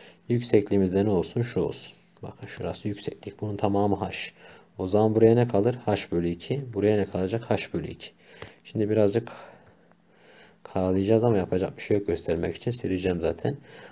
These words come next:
Bunun tabanı A artı B bölü iki. Yükseklik H bölü iki. Alanı buluyoruz arkadaşlar. Ne olur? A artı B bölü iki çarpı H bölü iki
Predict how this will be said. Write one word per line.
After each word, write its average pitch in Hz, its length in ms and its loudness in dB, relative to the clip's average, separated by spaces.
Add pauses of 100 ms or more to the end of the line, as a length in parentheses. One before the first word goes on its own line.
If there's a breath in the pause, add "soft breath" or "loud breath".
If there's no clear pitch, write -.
(140 loud breath)
Bunun 110 180 4
tabanı 110 380 6
A 120 200 8
artı 117 240 2
B 120 200 10
bölü 120 180 6
iki. 120 400 0
Yükseklik 98 520 0
H 107 260 2
bölü 80 160 4
iki. 80 180 -4
Alanı 101 300 2
buluyoruz 107 340 2
arkadaşlar. - 720 -6
Ne 117 80 0
olur? 104 440 0 (680 soft breath)
A 101 180 2
artı 101 360 0
B 104 240 6
bölü 92 180 0
iki 101 480 -2 (460)
çarpı 95 640 2
H 104 340 0
bölü 90 180 0
iki 107 380 -2